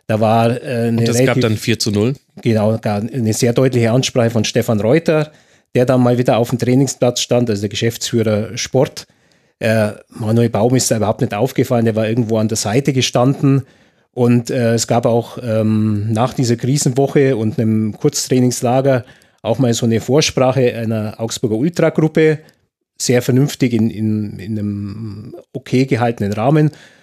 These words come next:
Speaker 1: wo sie einfach gesagt haben, was ihnen halt an diesem Verein liegt und dass sie halt auch gerne weiter die erste Liga erleben würden. Also jedenfalls der F C A ist dann am Schluss, letztes Spiel in Hoffenheim, unentschieden,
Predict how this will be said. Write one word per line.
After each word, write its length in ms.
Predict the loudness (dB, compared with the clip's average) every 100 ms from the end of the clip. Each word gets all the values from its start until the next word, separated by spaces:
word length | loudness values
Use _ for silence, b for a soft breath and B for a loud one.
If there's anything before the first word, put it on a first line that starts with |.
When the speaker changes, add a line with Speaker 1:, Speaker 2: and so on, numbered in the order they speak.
| B
Speaker 1:
wo 80 | 0
sie 120 | 2
einfach 260 | 2 2 -2
gesagt 340 | 0 0 2
haben, 100 | 2
was 200 | 2 0
ihnen 640 | 0 2 4 4 2 -2 0
halt 180 | 0
an 100 | 2
diesem 200 | 2 0
Verein 360 | 2 2 4 2
liegt 220 | 0 0
und 180 | -2 2
dass 220 | 0 0
sie 240 | -2 -2 -4 -8
halt 220 | -6 -4
auch 180 | -2 -2
gerne 260 | 2 2 2
weiter 240 | 2 0
die 100 | 0
erste 260 | -4 -4 -4
Liga 240 | -2 0
erleben 340 | 0 -2 -2 -2
würden. 360 | -4 -6 -8 b b b b
Also 180 | -2 2
jedenfalls 400 | 2 4 2 0
der 140 | 0 -2
F 100 | -2
C 140 | -2
A 160 | 2 0
ist 160 | 2
dann 160 | 0 0
am 100 | -4
Schluss, 480 | 0 0 0 -4 -6 -12 -12 -6
letztes 320 | -4 -2 -4
Spiel 160 | -4 0
in 60 | 2
Hoffenheim, 420 | 2 0 0 0
unentschieden, 640 | 0 0 0 -2 0 -2